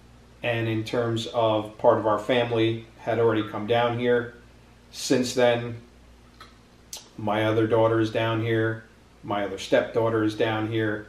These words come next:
We are happy with the move. Um, I think it's been a success. There was, <laughs> what's the word I'm looking for? Obstacles in the actual move that had to be overcome. We had to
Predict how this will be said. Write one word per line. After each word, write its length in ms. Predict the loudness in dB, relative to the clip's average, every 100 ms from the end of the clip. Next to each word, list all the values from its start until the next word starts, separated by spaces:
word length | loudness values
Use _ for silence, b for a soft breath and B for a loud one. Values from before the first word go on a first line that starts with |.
| -12
We 220 | -2 4
are 180 | 8 8
happy 300 | 6 4 2
with 180 | 0 0
the 60 |
move. 420 | 2 4 2 0 -14 -20 -10
Um, 500 | -4 0 0 0 -4 -10 -20 -10
I 80 | -6
think 200 | -4 -2
it's 140 | -4 -2
been 180 | -2 -2
a 60 |
success. 720 | -2 -6 0 2 2 -2 -14 -20 -20 -20 -20 -20 -12
There 160 | -6 -2
was, 320 | -2 -6 -10 -16 -18 -12
<laughs> 640 | -12 -14 -20 -20 -20 -18
what's 220 | -14 -12
the 80 | -8
word 240 | -4 -4 -4
I'm 80 |
looking 300 | -6 -8 -12
for? 280 | -14 -14 -14 -16 -20 0
Obstacles 760 | 6 6 4 -2 2 0 0 -12 -20 -20 b b b 2 8
in 120 | 10
the 160 | 10
actual 460 | 8 6 4 2 4
move 440 | 4 4 2 -2 -10 -18 -20 -20 -2
that 180 | 2 4
had 160 | 6 4
to 60 |
be 180 | 2 4
overcome. 760 | 4 2 2 4 4 4 -2 -8 -14
We 200 | -6 0
had 240 | 6 6 4
to 480 | 0 -2 0 -2 -4